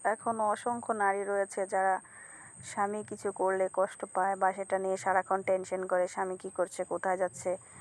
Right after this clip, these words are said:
বন্ধুরা, এসব কথা না ভেবে নিজেকে বদলে ফেলো, কারণ ওই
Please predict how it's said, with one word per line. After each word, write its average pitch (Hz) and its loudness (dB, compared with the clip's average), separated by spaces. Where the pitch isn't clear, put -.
বন্ধুরা, 220 4
এসব 214 2
কথা 220 6
না 214 4
ভেবে 220 2
নিজেকে 208 -2
বদলে 196 0
ফেলো, 196 -2
কারণ 196 2
ওই 214 -2